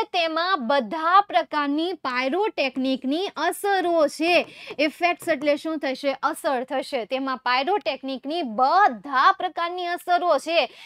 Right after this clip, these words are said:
જેમ કે તેમાં ગરમી છે, જેમ કે તેમાં સ્મોક એટલે કે ધુમાડો છે,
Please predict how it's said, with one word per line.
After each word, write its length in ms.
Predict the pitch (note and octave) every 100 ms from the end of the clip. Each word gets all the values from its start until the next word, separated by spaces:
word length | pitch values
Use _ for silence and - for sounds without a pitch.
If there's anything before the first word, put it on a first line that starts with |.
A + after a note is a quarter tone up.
| -
જેમ 340 | B3+ D#4+ F4 E4+
કે 140 | F4
તેમાં 440 | C#4+ D#4 D4 A#3+
ગરમી 540 | B3 E4 F#4+ F#4+ F4+ D4+
છે, 440 | D4+ D#4+ E4+ E4
જેમ 380 | B3+ C#4+ D4+ E4+
કે 140 | F4+
તેમાં 340 | E4+ D#4+ D4+ C#4
સ્મોક 420 | - D4+ F4+ E4+
એટલે 240 | D#4 D#4
કે 200 | C4+ C#4
ધુમાડો 760 | A#3 C4 C4+ C#4+ F4 F#4+ F4 C4+
છે, 340 | A#3 D4 E4+